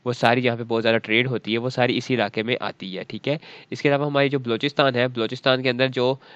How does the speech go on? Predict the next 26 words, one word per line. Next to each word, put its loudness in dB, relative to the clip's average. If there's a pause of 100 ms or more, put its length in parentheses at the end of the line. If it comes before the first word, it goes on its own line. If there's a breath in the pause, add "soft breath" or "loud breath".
(140 loud breath)
मकरान 4
का 2
साहिल 2
है, 2
ठीक -4
है, 2
मस-, -8
मकरान -2
कोस्ट -4
है, 0 (280 loud breath)
इसकी -4
टोटल 2
जो 0
लंबाई 2
है 0
सेवन -2
ट्वेंटी -6
किलोमीटर -4
है -6
तकरीबन, -8
ठीक -8
है। 2
इसके -4
बाद 0
ये 2
फर्दर 0